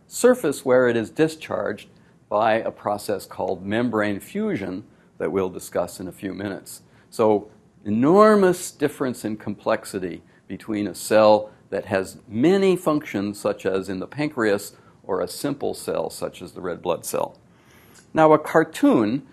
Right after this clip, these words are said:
of the various membrane organelles that are found inside of the cell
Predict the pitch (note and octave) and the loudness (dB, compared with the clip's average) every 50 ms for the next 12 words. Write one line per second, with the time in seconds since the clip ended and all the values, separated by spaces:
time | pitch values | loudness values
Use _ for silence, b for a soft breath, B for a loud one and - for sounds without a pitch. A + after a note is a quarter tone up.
0 | B B B B - G#2+ G#2+ G#2+ A2 G#2+ G2 F#2+ A2 B2 C#3 C#3+ C#3+ C#3+ C#3 C3+ | B B B B -8 -8 -6 -4 -4 -4 -2 2 4 6 8 8 8 6 6 4
1 | B2 A#2+ - - - - _ _ _ _ _ _ - G2 A2 B2+ C#3+ D#3 D#3+ C#3+ | 4 2 0 -6 -14 -20 _ _ _ _ _ _ -6 -2 0 0 2 0 0 0
2 | G#2+ G2 F#2+ F#2 F#2 F#2+ G2 G#2 G2 - A#2 A#2+ A#2+ A2+ A2 A#2+ D#3 F#3+ F3 A2+ | 0 0 -2 -2 -4 -6 -8 -8 -6 0 0 0 2 2 0 0 4 4 6 6
3 | F2 F#2 G2+ - - - G#2+ G2+ G#2 G2+ - - D#3 G3 A3+ A#3 G#3+ D3 A2+ G2+ | 4 4 0 -4 -2 -2 0 0 0 -4 -2 -2 0 0 2 2 0 0 -2 -2
4 | G#2 - - E2 F2 F2 E2+ D#2 D2 - - F2 D#2+ F2 G2 A2 A#2 | -4 -4 -4 -2 -2 -4 -6 -10 -14 -12 -10 -6 -4 -4 -4 -4 -8